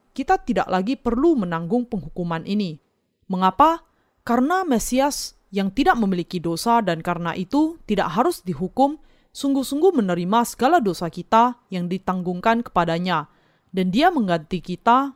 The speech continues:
menanggung segala dosa kita. Karena itu, itu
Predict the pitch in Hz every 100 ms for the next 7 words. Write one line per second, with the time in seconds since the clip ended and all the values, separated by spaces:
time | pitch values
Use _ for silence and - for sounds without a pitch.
0 | 190 185 185 185 269 285 - 190 240 226
1 | 170 170 160 190 196 160 143 _ _ _
2 | _ - 190 185 185 - 311 330 - _
3 | - 247